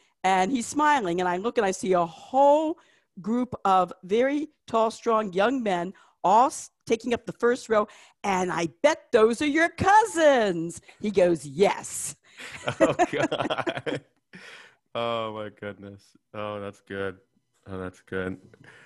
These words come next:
Speaker 2: It's, it's, see, what, what's, it's interesting about when it comes to losing your first job, when you're, when you lose your first job and, like,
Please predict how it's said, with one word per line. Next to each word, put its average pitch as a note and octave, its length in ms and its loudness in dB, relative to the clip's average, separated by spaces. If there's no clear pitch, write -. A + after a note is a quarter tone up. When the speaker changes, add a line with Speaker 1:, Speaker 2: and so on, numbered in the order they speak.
Speaker 2:
It's, B2 200 -2
it's, C3+ 200 -4
see, D#3+ 80 0
what, D3+ 140 2
what's, C#3 200 -2
it's C#3+ 100 -6
interesting B3 200 -6
about C3 200 2
when B2 100 -2
it - 60 -2
comes B2+ 200 -2
to A2+ 40 -6
losing A2 240 0
your G#2 100 2
first - 280 -2
job, F#2 320 0
when G#2+ 140 0
you're, A#2 180 0
when B2 140 -2
you A#2 60 0
lose D#3+ 120 0
your G3 80 -6
first D3 240 -6
job F#2+ 400 0
and, F#2+ 180 -6
like, F#2 360 -4